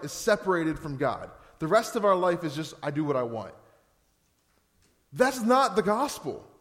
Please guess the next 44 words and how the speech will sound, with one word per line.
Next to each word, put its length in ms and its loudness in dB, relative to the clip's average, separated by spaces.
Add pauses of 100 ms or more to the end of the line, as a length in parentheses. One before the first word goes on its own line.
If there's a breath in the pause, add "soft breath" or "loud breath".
(280)
That's 240 0
not 160 2
what 140 4
this 160 -6
whole 180 -4
thing 240 -4
is 140 -2
about. 520 -2 (220 loud breath)
That's 220 -2
an 120 -6
aspect 640 0
of 140 0
it, 80 -4
yes. 460 -4 (200 loud breath)
I 120 -4
have 200 0
a 80 2
hope 380 4
of 140 -2
eternal 500 0
life 300 2
in 80 -4
the 80 -4
presence 420 2
of 80 -6
God, 300 2 (200 loud breath)
but 120 4
I 80 8
also 340 2
have 220 2
the 80 -4
kingdom 420 -4
of 80 -2
God 240 2 (380 loud breath)
here 320 4
dwelling 480 4
inside 400 2
of 80 -2
me 80 -2
that 160 0
I 80 0
get 180 -4
to 80 0
experience 720 -4